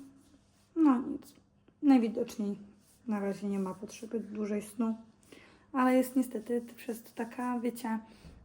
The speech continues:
mm, marudna troszeczkę. Jakby czasami się bawi sama ze sobą i jakby jak najbardziej, ale jak nas już przez dłuższą chwilę nie widzi, to już jest troszeczkę płaczu, troszeczkę marudzenia.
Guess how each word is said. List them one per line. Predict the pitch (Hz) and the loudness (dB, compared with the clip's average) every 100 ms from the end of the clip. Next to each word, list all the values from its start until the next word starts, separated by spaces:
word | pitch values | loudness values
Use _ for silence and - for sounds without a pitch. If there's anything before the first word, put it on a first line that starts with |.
| - | -2
mm, | 233 226 233 240 240 - - _ _ _ _ _ | 2 2 4 4 2 -6 -18 _ _ _ _ _
marudna | 240 262 285 233 | 2 2 4 0
troszeczkę. | 220 196 - - - 190 - | -2 -8 -12 -14 -8 -8 -6
Jakby | 208 220 - | -4 -4 -2
czasami | 226 247 302 285 | -2 6 10 10
się | 269 | 6
bawi | 226 208 | 0 -2
sama | 214 208 202 202 | -2 -2 -2 -2
ze | 196 | -6
sobą | - 220 285 403 349 | -8 -2 0 0 -2
i | 226 | 0
jakby | 220 202 | 0 0
jak | 214 214 | -4 -2
najbardziej, | 220 208 214 254 381 - - - - _ - | -2 -2 2 4 4 0 -20 -20 -20 _ -4
ale | 214 240 269 269 | 2 6 6 6
jak | 262 254 | 4 0
nas | 240 - | -2 -2
już | 226 - | -8 -8
przez | - - - | -16 -18 -12
dłuższą | 214 240 - 240 | -6 -4 -2 -2
chwilę | - 240 220 | 0 2 4
nie | 214 | 4
widzi, | 214 233 240 277 294 277 - | 2 -2 4 6 6 2 -4
to | - 220 220 226 220 | -2 2 4 4 2
już | 196 196 196 - | 0 -2 -4 -10
jest | - 202 - | -8 -8 -6
troszeczkę | 214 220 214 - 214 | -8 -6 -8 -8 -10
płaczu, | - 233 247 254 247 247 | -4 2 2 2 0 -2
troszeczkę | 208 196 202 - 208 | -2 -8 -10 -6 -2
marudzenia. | 196 196 190 170 226 240 240 247 247 254 | 0 -2 -4 -6 0 2 4 4 4 4